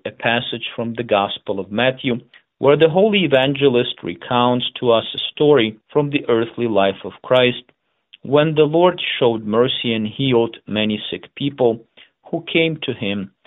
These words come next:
as well as fed with bread and fish more than five thousand people. The Lord had mercy on all of these people, not because he wanted to hear the words of gratitude from them or to get something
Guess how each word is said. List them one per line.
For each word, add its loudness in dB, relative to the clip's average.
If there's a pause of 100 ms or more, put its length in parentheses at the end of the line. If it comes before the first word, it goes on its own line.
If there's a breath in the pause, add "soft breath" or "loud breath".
(300 soft breath)
as 2
well 4
as 4 (200)
fed 0
with -6
bread 4
and -4 (100)
fish 0 (120)
more 0
than -4
five 0
thousand -4
people. -4 (840 soft breath)
The 6
Lord 4
had 0
mercy 0
on -6
all 4
of -8
these -8
people, -4
not -2
because 0
he -6
wanted 0 (640)
to -8
hear -4
the -4
words -2
of -6
gratitude -4 (560)
from -4
them 0
or -6
to -14
get -2 (100)
something -6